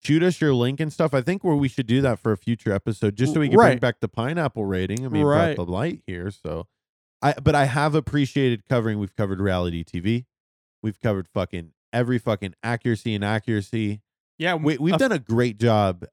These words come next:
Speaker 1: uh, these past couple of weeks without any just movies to watch, you know, basic movie reviews.
Speaker 2: Right, and I feel like maybe a later date, maybe, yeah, I think we do need to maybe get back to some, some content to watch, but maybe in the future we can do, like,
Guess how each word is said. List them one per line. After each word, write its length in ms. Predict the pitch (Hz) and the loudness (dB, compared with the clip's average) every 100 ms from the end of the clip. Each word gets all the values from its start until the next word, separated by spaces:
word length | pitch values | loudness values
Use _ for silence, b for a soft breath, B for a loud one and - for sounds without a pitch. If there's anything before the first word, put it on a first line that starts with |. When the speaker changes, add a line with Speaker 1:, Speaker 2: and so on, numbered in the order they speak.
| - | -8
Speaker 1:
uh, 240 | 98 82 | -6 -4
these 200 | 101 98 | -4 -6
past 280 | - 107 98 | -2 -2 -2
couple 200 | 113 98 | -2 0
of 40 | 101 | 0
weeks 220 | 101 - | -2 -2
without 500 | 107 - 131 127 - _ - | -4 -2 0 0 -2 _ -6
any 260 | 135 143 120 | -2 -2 -2
just 280 | 107 - | -4 -6
movies 420 | 117 127 147 120 - | 0 2 4 2 0
to 100 | 104 | 0
watch, 340 | 113 85 - | 2 0 -4
you 80 | 95 | -6
know, 100 | 95 | -4
basic 380 | 92 101 104 98 | -2 -2 -4 -2
movie 240 | 110 98 | 0 0
reviews. 280 | 87 80 78 208 | -2 -6 -8 2
Speaker 2:
Right, 240 | 262 165 | 2 2
and 440 | - 185 175 - 170 - | 2 0 -2 -8 -18 -4
I 80 | 170 | -2
feel 180 | - 196 | 4 4
like 140 | 165 | 4
maybe 340 | 170 165 160 156 | 4 4 4 2
a 100 | 151 | 2
later 300 | 156 160 156 | 2 2 2
date, 140 | 156 | 2
maybe, 260 | 156 156 143 | 2 2 2
yeah, 220 | 143 123 | 0 0
I 80 | 135 | 0
think 180 | 170 | 0
we 80 | 151 | 0
do 160 | 147 147 | 0 0
need 160 | 143 | -2
to 60 | 135 | -2
maybe 240 | 131 127 | -2 -2
get 120 | 127 131 | -4 -2
back 220 | 139 - | -2 -2
to 300 | 147 135 123 - - | -2 -2 -4 -10 -4
some, 380 | - 143 135 - | 0 0 -2 -10
some 320 | - 147 135 - _ _ - | -10 -8 -8 -12 _ _ -4
content 420 | 208 233 220 165 | 0 2 2 0
to 60 | 151 | 0
watch, 140 | 139 | 0
but 80 | 160 | 2
maybe 240 | 170 165 | 2 2
in 80 | 160 | -2
the 60 | 147 | -2
future 240 | 180 160 | -2 -2
we 100 | 147 | -2
can 140 | 147 139 | -4 -6
do, 160 | 135 | -6
like, 200 | 127 123 | -6 -10